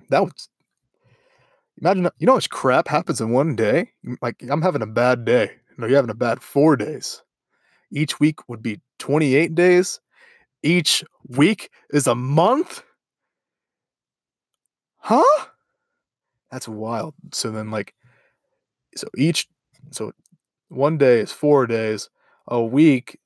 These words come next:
is a month. A month would be, like, a lot. Wow. I've heard of, like, the winter solstice. You know the winter solstice when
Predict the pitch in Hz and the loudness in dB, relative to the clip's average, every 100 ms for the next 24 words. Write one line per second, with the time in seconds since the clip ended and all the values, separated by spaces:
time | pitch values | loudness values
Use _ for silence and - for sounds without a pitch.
0 | _ - 120 113 113 143 131 120 - - | _ -12 -8 -8 0 0 0 -4 -14 -20
1 | _ _ _ _ _ _ _ - 113 117 | _ _ _ _ _ _ _ -10 -6 0
2 | 135 156 143 113 127 117 113 98 - _ | 2 0 -4 -4 0 0 -2 -6 -14 _
3 | _ _ _ - 113 107 104 117 - _ | _ _ _ -8 -8 -6 -2 -2 -2 _
4 | _ _ _ _ _ _ _ _ _ _ | _ _ _ _ _ _ _ _ _ _
5 | _ _ _ _ _ _ _ _ _ _ | _ _ _ _ _ _ _ _ _ _
6 | _ - - 110 104 - - _ _ - | _ -20 -6 -2 -2 -4 -20 _ _ -6
7 | 131 - 147 127 123 - 113 127 123 - | -4 2 2 2 0 -2 -4 -2 0 2
8 | 113 123 - 156 123 123 117 117 123 120 | 2 0 0 -2 0 0 0 -2 -4 0
9 | 123 - 131 - 113 107 | 0 -2 -6 -2 -2 -2